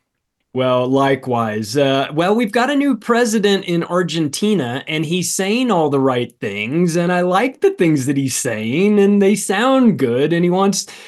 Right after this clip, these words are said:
and he's got a chainsaw, and I like that, and he, and he, and he hates the state, and I like that, and he hates the, the socialists, and, and, and, and, and I, I wanna like this guy, I really do. He's got the crazy,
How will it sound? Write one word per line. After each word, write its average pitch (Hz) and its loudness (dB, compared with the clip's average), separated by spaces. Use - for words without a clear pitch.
and 175 -2
he's 170 -2
got 190 -2
a 220 -2
chainsaw, 135 -2
and 143 -4
I 147 -2
like 180 -2
that, 113 -2
and 139 -8
he, 165 0
and 165 0
he, 156 -2
and 170 0
he 170 4
hates 208 -2
the 208 0
state, 151 -2
and 165 0
I 160 2
like 202 0
that, 139 0
and 165 -4
he 160 2
hates 190 -2
the, 170 -6
the 147 0
socialists, 156 0
and, 139 0
and, 156 0
and, 180 0
and, 214 2
and 226 -2
I, 220 -4
I 208 -4
wanna 233 0
like 254 -2
this 285 -4
guy, 262 0
I 254 2
really 277 0
do. 285 -2
He's 226 0
got 208 0
the 196 -4
crazy, 196 0